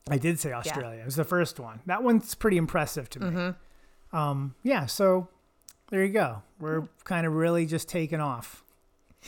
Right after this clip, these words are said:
Speaker 2: Yep.
Speaker 1: <laughs> Um, what el-, oh, family reading night, huh?
Speaker 2: Oh,
Speaker 1: A
Speaker 2: this is good.
Speaker 1: success.
Speaker 2: Total success.
Speaker 1: Yeah, everybody read some books.
Speaker 2: Yeah, well, I wanna thank my sister Britta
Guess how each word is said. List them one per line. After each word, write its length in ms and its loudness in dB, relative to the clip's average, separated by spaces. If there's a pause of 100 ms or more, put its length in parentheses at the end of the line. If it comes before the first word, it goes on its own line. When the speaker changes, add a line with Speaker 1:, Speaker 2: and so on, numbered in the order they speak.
(1400)
Speaker 2:
Yep. 300 -8
Speaker 1:
<laughs> 140 4 (1080)
Um, 560 -2 (460)
what 140 0
el-, 140 -2
oh, 200 2
family 420 -4
reading 320 -4
night, 260 -12
huh? 320 -8
Speaker 2:
Oh, 1040 4
Speaker 1:
A 100 0
Speaker 2:
this 180 2
is 140 4
good. 300 4
Speaker 1:
success. 560 0
Speaker 2:
Total 340 0
success. 600 -2 (120)
Speaker 1:
Yeah, 240 -2 (180)
everybody 380 4
read 320 2
some 220 0
books. 560 0 (100)
Speaker 2:
Yeah, 260 0
well, 100 -2
I 20 2
wanna 140 2
thank 200 -2
my 80 -6
sister 300 -4
Britta 400 -4